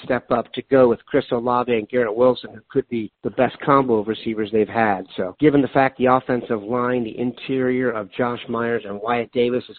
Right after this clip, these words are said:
coming back, throw Harry Miller in there. You get an inspired Thayer Mumford, and you have plenty of choices at right tackle. The continuity on offense is gonna be excellent.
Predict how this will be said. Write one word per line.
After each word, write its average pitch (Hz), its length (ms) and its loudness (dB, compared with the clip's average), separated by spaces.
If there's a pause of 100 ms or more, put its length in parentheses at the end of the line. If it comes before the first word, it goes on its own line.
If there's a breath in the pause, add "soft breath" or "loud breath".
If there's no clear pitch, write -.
coming 110 300 -8
back, 135 360 0 (200)
throw 107 140 -8
Harry 107 240 -8
Miller 139 340 0
in 139 120 -2
there. 135 340 -2
You 117 80 -8
get 120 100 0
an 113 140 2
inspired 120 600 2
Thayer 123 220 2
Mumford, 131 500 2
and 110 160 -2
you 107 100 -4
have 107 280 -2 (220)
plenty 143 300 2
of 123 100 -4
choices 120 360 -10
at 113 160 -8
right 117 280 -8
tackle. 120 420 -6
The 98 120 -14
continuity 131 640 -2
on 110 120 -6
offense 120 460 -4
is 110 80 -16
gonna 113 160 -8
be 101 160 -8
excellent. 120 480 -6